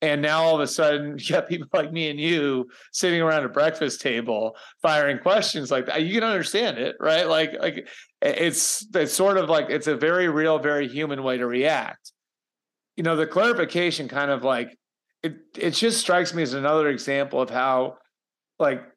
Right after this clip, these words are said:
Belichick and Kraft haven't been on the same page the whole offseason. You know, like, I think,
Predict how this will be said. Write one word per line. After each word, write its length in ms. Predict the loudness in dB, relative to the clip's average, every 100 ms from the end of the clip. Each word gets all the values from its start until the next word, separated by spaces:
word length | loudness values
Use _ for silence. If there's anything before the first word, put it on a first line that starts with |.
| _ _ _ _ _ 0
Belichick 440 | 2 2 2 -2
and 80 | -2
Kraft 320 | -2 0 0
haven't 260 | -2 -4 -4
been 360 | -4 -4 -8 -4
on 100 | -2
the 100 | -2
same 280 | -2 -2 -2
page 260 | -2 -2
the 60 | -2
whole 180 | -2 0
offseason. 580 | -2 -4 -8 -14 -18 -20 _ -4
You 140 | 0
know, 420 | 2 4 2 0 -12 -8
like, 140 | -2 0
I 100 | 0
think, 440 | 0 0 -2 -8